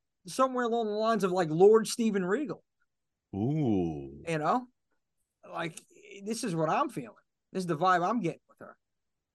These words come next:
Speaker 1: You know, o-, old school, uh, wrestling.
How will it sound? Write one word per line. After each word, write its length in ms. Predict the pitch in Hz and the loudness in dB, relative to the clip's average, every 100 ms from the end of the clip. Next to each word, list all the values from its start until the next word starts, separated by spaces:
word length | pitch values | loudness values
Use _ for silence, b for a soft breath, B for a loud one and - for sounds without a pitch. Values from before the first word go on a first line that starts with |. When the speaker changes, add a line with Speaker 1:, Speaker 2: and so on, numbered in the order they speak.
| _ _ | _ _
Speaker 1:
You 160 | 131 131 | -8 -2
know, 220 | 156 190 | 0 4
o-, 140 | 185 | 4
old 300 | 185 208 240 | 6 6 6
school, 580 | 196 - 240 226 214 208 208 _ _ _ | 2 0 2 2 2 -2 -6 _ _ _
uh, 340 | 131 151 147 139 - | -4 0 0 -2 -4
wrestling. 560 | 156 180 208 - 110 | 4 6 6 2 -12